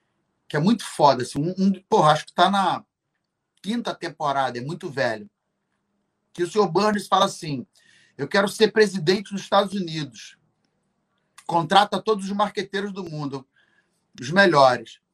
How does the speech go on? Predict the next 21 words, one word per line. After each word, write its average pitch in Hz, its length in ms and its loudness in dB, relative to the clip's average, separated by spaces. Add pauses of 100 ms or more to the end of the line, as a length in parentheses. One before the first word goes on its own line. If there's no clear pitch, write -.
(520)
Aí 170 400 0
o, 208 200 -8
o 196 80 -6
senhor 196 200 -8
Burns 202 300 -6
fala 190 140 -6
assim: 185 160 -14
mas 180 260 -6
todo 214 180 -8
mundo 208 140 -8
fala, 190 200 -4
"Cara, 233 320 -8
mas, 170 140 -14
senhor 202 120 -2
Burns, 202 200 0
vamos 220 180 -2
lá, 185 80 8
vamos 180 160 -4
ver 214 80 -4
tuas - 160 -16
qualidades." 156 760 -2